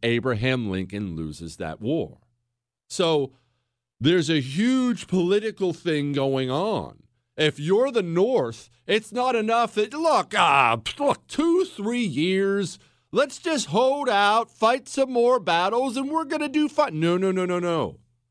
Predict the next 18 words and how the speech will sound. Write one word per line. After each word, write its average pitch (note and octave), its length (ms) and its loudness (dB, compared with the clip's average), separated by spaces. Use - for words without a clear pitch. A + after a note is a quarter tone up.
The D#3 140 0
public F#3+ 540 0
needs F3+ 480 0
something. E2 640 -4
Show G3+ 440 2
me G3+ 240 0
something. F#3+ 640 0
I E3+ 160 4
gotta G3+ 320 0
have G3+ 280 0
something. G3 580 -2
If A#2+ 160 -2
the A#2 100 -2
public F3 400 -2
does F#3+ 220 -4
not C4 260 0
get G3 180 -4
something, E3 640 -2